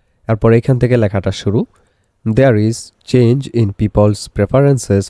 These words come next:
for past times।" মানুষের অবসর সময়ের পছন্দের ক্ষেত্রে পরিবর্তন এসেছে।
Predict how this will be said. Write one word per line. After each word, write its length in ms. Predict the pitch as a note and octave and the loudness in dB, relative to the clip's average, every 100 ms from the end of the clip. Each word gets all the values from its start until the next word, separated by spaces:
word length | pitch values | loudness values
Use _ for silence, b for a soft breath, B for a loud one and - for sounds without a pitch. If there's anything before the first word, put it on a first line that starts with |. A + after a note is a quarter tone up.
| - | -4
for 140 | F2+ F2+ | -4 -2
past 200 | F#2+ F#2 - | -2 -4 -4
times।" 260 | G2 C3+ - - _ _ _ _ G#2+ | -4 -4 -8 -20 _ _ _ _ -2
মানুষের 460 | A2+ A#2+ A#2+ A#2 - | 2 2 2 0 0
অবসর 460 | - G2+ B2+ D3+ E3+ | -4 -2 -2 0 -2
সময়ের 440 | - A2 G2 G2 | -2 -2 0 0
পছন্দের 540 | F#2+ G#2 - A#2 G#2+ A2 | 0 -2 0 0 0 -2
ক্ষেত্রে 280 | A2 - G#2 | -4 -2 -6
পরিবর্তন 680 | - G2 F#2 F#2+ F2+ A#2 | 0 0 2 0 0 0
এসেছে। 440 | G#2+ - F#2+ - | 0 -4 -6 -4